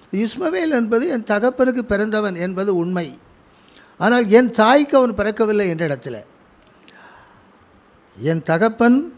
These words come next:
என் தாய், நான் மூவரும் அங்கீகரிக்கப்பட்ட இடத்தில் இருக்கிறோம். என் தகப்பனுக்கு இஸ்மவேல் பிறந்தாலும் என் தாய்க்கு அவன் பிறக்காத இடத்துல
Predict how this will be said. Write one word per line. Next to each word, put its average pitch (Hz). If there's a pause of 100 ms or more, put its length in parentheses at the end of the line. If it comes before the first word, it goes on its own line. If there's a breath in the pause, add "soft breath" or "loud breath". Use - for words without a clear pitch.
என் 180
தாய், 196 (400)
நான் 185
மூவரும் 214 (800)
அங்கீகரிக்கப்பட்ட 196
இடத்தில் 170
இருக்கிறோம். 170 (460 soft breath)
என் 143
தகப்பனுக்கு 214
இஸ்மவேல் 214
பிறந்தாலும் 170 (560 soft breath)
என் 180
தாய்க்கு 240
அவன் 185
பிறக்காத 185
இடத்துல 147